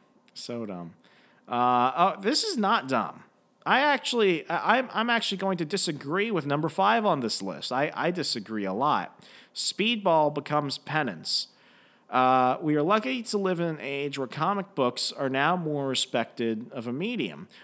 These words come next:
offering opportunities to tell complex stories of nuanced characters.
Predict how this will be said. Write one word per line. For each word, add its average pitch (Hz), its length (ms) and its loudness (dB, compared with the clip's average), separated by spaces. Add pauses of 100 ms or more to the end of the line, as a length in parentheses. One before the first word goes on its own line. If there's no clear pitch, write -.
(100)
offering 165 400 0
opportunities 131 640 -2
to 131 80 -10
tell 117 220 0
complex 135 540 -4
stories 113 520 -2
of 107 100 -8
nuanced 110 640 -4
characters. 117 640 -6